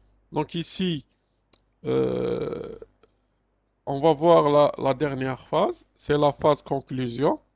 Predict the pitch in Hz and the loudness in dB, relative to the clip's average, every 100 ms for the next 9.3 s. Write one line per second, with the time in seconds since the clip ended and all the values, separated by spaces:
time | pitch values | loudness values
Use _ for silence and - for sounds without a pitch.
0 | _ _ _ _ _ _ _ _ _ _ | _ _ _ _ _ _ _ _ _ _
1 | _ _ _ - 151 170 185 180 202 - | _ _ _ -6 0 4 4 4 0 0
2 | 175 156 - 160 - 165 - 180 143 139 | -4 -2 -2 -4 -4 -6 -6 -8 -4 -4
3 | 143 - 160 - - - 156 147 - 160 | -4 -2 -4 -4 -10 -6 -6 -6 -2 2
4 | 156 - _ _ - 131 131 - 131 127 | 2 0 _ _ -6 -4 -4 -6 -8 -8
5 | - 127 123 - 185 226 _ _ _ 151 | -8 -8 -8 -6 -6 -6 _ _ _ -4
6 | 147 165 170 165 175 190 131 - - - | 0 2 2 2 2 2 2 -2 -2 -2
7 | 180 160 156 135 104 107 - - _ _ | 2 2 0 -2 -4 -6 -6 -16 _ _
8 | - 135 - 160 143 - 131 147 131 123 | -12 -10 -4 -2 -2 -2 -4 -4 -4 2
9 | 160 175 | 2 2